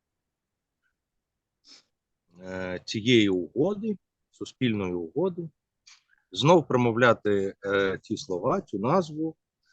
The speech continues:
Е, і під цією назвою може бути,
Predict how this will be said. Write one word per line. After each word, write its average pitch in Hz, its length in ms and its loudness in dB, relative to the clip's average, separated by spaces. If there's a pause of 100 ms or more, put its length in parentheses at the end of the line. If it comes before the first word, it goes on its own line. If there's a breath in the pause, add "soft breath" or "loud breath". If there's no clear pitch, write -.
(460)
Е, 110 420 0 (200)
і 143 840 2
під - 140 -20
цією 175 360 0
назвою 156 400 0
може 139 260 2
бути, 127 480 0